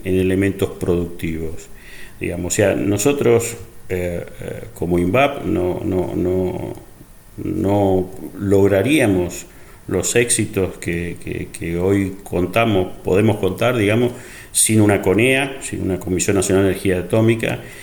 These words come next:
sin una, sin una conae, sin, sin una arsat, sin una serie de elementos que, eh, eh,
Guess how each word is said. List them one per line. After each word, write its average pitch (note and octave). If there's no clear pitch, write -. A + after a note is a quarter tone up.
sin G2+
una, G2
sin F#2+
una F#2
conae, C3
sin, F2
sin F#2+
una G2+
arsat, C3
sin G2
una G#2
serie D#3
de B2
elementos A2
que, G2+
eh, G#2+
eh, F#2